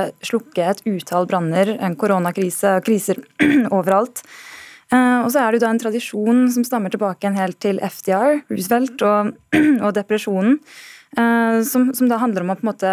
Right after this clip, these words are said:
måle og gjøre en vurdering av presidentens innsats så langt når det har gått da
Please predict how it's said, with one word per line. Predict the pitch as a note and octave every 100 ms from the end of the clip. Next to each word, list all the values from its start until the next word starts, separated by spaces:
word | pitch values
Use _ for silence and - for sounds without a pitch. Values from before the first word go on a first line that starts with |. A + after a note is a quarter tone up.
| F#3+ G3+
måle | A3 G3+ E3+ E3
og | F#3+
gjøre | G#3 F#3 E3
en | E3+
vurdering | F#3 F3 E3 E3 F#3 G#3 F#3+ -
av | F#3 F3 F3
presidentens | G3 G3 F3 A3 -
innsats | A3 F3 F3+ - -
så | F#3+ F#3
langt | A#3 C4+
når | A3
det | G3+
har | F#3
gått | - -
da | F3